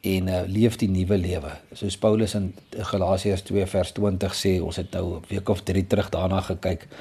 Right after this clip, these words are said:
en wat Paulus geskryf het, dis nie meer hy wat lewe nie, maar Christus wat in hom lewe. En dan natuurlik, ehm, onthou wat jou lewensdoel is. Ons het verlede week daarna gekyk,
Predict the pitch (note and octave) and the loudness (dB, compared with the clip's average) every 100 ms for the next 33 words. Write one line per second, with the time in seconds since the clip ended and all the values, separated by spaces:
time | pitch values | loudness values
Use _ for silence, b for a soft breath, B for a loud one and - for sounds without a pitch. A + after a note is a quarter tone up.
0 | B B B B _ - E2 E2 F2+ G#2+ | B B B B _ -8 0 0 4 6
1 | G#2 G#2 G#2+ - - G2 G2 D#2+ G2 - | 6 4 0 -2 -2 0 -2 0 0 2
2 | C3 G#2 G2+ D#2 G2+ A2 G2+ D#2+ F#2 F2+ | 2 4 2 2 2 4 2 0 -4 -2
3 | F2 E2 - - F#2+ - E2+ - - E2+ | -4 -4 -4 0 0 0 -2 -2 0 0
4 | E2 D2+ B2 A#2+ - - B B B B | 0 0 -2 -6 -10 -14 B B B B
5 | B B B B _ _ _ _ _ _ | B B B B _ _ _ _ _ _
6 | - _ _ _ - _ - A2 G2 B2 | -20 _ _ _ -20 _ 2 6 8 8
7 | A#2+ B2 A#2 G#2+ G#2 - _ _ _ _ | 6 6 6 6 2 -2 _ _ _ _
8 | - F2+ F2+ - - G#2 F2+ F#2+ B2 G2+ | 0 2 0 -4 -2 0 4 6 8 6
9 | - B2 F#2 F#2+ G#2+ F#2+ F2+ F2+ - - | 6 6 8 6 4 2 -2 -2 -4 -10
10 | - - G2 G2 - F2+ A#2 A#2 G#2+ G2+ | -14 -10 -4 -4 -2 0 2 2 2 2
11 | G2+ G2+ - F#2+ A#2 A2+ | 0 0 -2 0 0 0